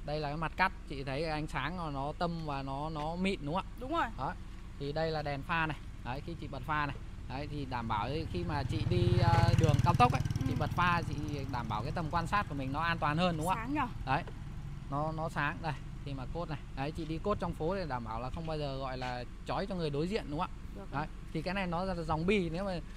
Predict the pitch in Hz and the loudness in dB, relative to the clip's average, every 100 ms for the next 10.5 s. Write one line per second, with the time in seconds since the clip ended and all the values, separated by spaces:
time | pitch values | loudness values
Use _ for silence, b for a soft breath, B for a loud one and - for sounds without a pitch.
0 | B - 196 180 165 175 170 170 175 196 | B -4 0 0 2 4 4 2 -2 0
1 | 180 185 247 202 165 190 240 196 196 190 | 4 4 4 2 4 2 0 0 0 2
2 | 185 165 156 165 160 160 165 180 190 202 | 2 2 2 2 0 0 0 0 2 8
3 | 190 180 - - - 156 156 147 185 185 | 8 6 -2 -12 -4 0 2 4 6 6
4 | 185 196 214 160 120 170 202 190 175 190 | 4 0 0 0 0 2 8 8 8 4
5 | 214 202 180 160 135 B B - 143 143 | 4 4 6 4 2 B B 0 2 4
6 | 143 143 143 147 156 165 185 190 190 190 | 2 0 0 2 4 4 4 2 2 2
7 | 180 233 - 180 180 147 220 466 - - | 4 4 4 2 4 4 2 -6 -8 -10
8 | - - - 151 - - 160 160 160 185 | -10 -6 -2 -2 -2 -6 -4 0 2 4
9 | 254 226 175 156 170 165 147 165 226 208 | 4 4 4 4 2 0 2 2 2 0
10 | 190 185 185 175 | 0 0 0 0